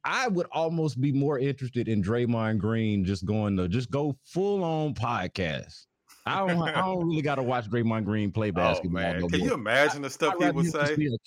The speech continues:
Speaker 1: ca-, yeah, just
Speaker 2: <laughs>
Speaker 1: the, the entertainment. Like, I don't necessarily gotta agree with anything he say.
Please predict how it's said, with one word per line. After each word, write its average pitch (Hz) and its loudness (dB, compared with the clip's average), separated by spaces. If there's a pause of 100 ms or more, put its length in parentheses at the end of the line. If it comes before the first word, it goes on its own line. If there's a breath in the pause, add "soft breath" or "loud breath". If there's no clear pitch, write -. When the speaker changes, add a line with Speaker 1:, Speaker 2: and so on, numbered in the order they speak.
Speaker 1:
ca-, - 0
yeah, 160 2
just 165 -4 (180)
Speaker 2:
<laughs> - -10
Speaker 1:
the, 170 2
the 170 2
entertainment. 180 0
Like, 131 -2
I 170 0
don't 202 0
necessarily 175 0
gotta 139 0
agree 113 0
with 117 0
anything 117 0
he 90 0
say. 87 -2